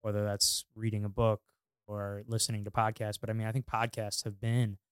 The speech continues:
huge, huge, huge thing in my life over, like, the last decade. I mean, I've been a big consumer for, yeah, I mean,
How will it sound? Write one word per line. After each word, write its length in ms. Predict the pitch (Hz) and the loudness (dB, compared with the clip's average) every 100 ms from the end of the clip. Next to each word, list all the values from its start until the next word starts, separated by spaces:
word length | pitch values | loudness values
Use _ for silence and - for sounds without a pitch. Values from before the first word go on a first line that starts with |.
| _ _ _ _ _ _ - | _ _ _ _ _ _ 0
huge, 500 | - 160 139 110 - | 8 10 10 6 2
huge, 440 | 185 190 131 - | 6 8 6 2
huge 380 | 226 240 139 - | 2 4 4 0
thing 340 | 123 117 110 - | -2 -4 -6 -6
in 60 | 120 | -2
my 140 | 107 | 0
life 320 | 107 127 143 | 4 4 4
over, 140 | 113 107 | 0 -4
like, 140 | 104 | -6
the 60 | 107 | -4
last 280 | 110 98 - | -4 -4 -6
decade. 480 | 107 147 98 92 - - | -6 -4 -6 -8 -14 -8
I 60 | 107 | -4
mean, 160 | 107 | 0
I've 180 | 110 113 | 0 0
been 300 | 117 110 101 - _ _ _ _ - - | -2 -4 -8 -14 _ _ _ _ -2 0
a 60 | |
big 240 | 120 139 127 | 6 6 6
consumer 680 | 120 - 143 143 117 107 104 _ | 4 6 6 4 2 0 -8 _
for, 300 | 117 110 107 - _ _ _ - | -4 -2 -2 -8 _ _ _ -2
yeah, 100 | 110 | 0
I 40 | |
mean, 160 | 101 | 0